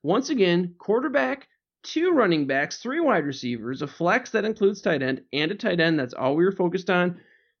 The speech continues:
Didn't look at court, or, uh, defense, didn't look at kickers. We took Odell Beckham, Brandon Cooks, Sammy Watkins. First running back came in the fourth round,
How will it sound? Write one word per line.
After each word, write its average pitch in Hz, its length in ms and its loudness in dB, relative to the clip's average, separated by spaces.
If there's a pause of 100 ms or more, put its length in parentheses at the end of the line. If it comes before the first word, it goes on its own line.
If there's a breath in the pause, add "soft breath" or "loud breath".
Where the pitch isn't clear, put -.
Didn't 127 240 0
look 175 180 2
at 202 140 0
court, 214 240 2
or, 147 160 2
uh, 135 240 2
defense, 185 420 0
didn't 156 200 -2
look 175 140 0
at - 100 -2
kickers. - 420 -10 (600)
We 147 260 6
took - 320 -2 (460)
Odell 135 260 0
Beckham, 175 460 0 (240)
Brandon 165 360 -2
Cooks, 160 380 -4 (140)
Sammy 135 340 -2
Watkins. 131 640 -4 (640)
First 190 220 4
running 208 220 4
back 208 280 0
came 175 220 2
in 185 40 0
the 196 60 0
fourth 190 380 0
round, 170 320 2